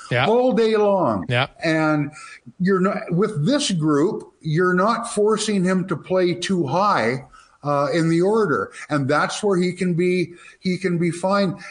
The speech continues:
Speaker 2: You know what they need to do? I don't think it's the system, unless the system is make a major boneheaded play, which ends up in your net, because that's what happened too often with the Oilers, uh, that cost them goals. They kept making the big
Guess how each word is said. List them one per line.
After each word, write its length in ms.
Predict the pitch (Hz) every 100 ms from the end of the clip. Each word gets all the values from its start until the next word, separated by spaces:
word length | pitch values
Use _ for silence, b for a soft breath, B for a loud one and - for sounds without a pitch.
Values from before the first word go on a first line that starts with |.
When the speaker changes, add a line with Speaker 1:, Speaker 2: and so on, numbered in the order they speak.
| B
Speaker 2:
You 80 | 180
know 100 | 285
what 200 | 311 294
they 140 | 208
need 280 | 190 196 202
to 80 | 160
do? 200 | 165 160
I 100 | 208
don't 180 | 277 254
think 140 | 226
it's 100 | 208
the 100 | 165
system, 440 | - 208 220 196
unless 340 | 156 165 208 202
the 80 | 160
system 540 | - 214 - 185 151
is 340 | 147 147 135 - B B B
make 460 | - 151 190 214 208
a 60 | 165
major 480 | 165 185 180 147 151
boneheaded 840 | 117 160 185 175 165 165 151 120
play, 640 | - 202 196 135 131 135 B B
which 240 | 156 151
ends 260 | 180 175 156
up 180 | 170 170
in 120 | 156
your 160 | 151
net, 300 | 147 208 165 - B B -
because 440 | 165 180 147 135
that's 400 | 113 190 240 -
what 120 | 208 151
happened 460 | 165 175 175 156
too 240 | - 180 175
often 400 | 202 226 190 139
with 180 | 135 135
the 120 | 123
Oilers, 500 | 127 131 139 147 - B B B
uh, 60 |
that 180 | 160 151
cost 380 | 175 170 170 -
them 120 | 160
goals. 300 | 147 190 175 - B
They 140 | 165
kept 300 | 160 226 220
making 500 | 190 190 190 185 165
the 100 | 135
big 460 | 123 104 98 208